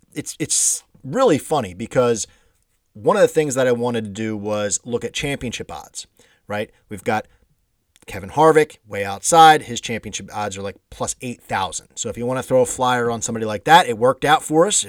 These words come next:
I'll always bring this up. If you're a <laughs> loyal listener of the podcast for the last few years, in twenty twenty,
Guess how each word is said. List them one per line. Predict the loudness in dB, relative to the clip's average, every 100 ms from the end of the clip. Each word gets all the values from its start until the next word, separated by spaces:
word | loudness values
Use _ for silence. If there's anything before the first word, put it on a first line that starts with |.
| -6
I'll | -6
always | -2 0 2 2 0 0
bring | 2 2
this | 2 -2 2
up. | 2 2 _ _ _
If |
you're | -2 2
a | 2 2 0 -2 -12
<laughs> | -18
loyal | -4 -2 0 -2
listener | -2 -4 -2 -2
of | -2
the |
podcast | 0 2 2 0 0 0 -4 -14 -20 -8
for | -2
the |
last | 0 0 -2
few | -2
years, | 0 0 0 -2
in | -4
twenty | -6 -6 -6
twenty, | 0 2 2 0 -2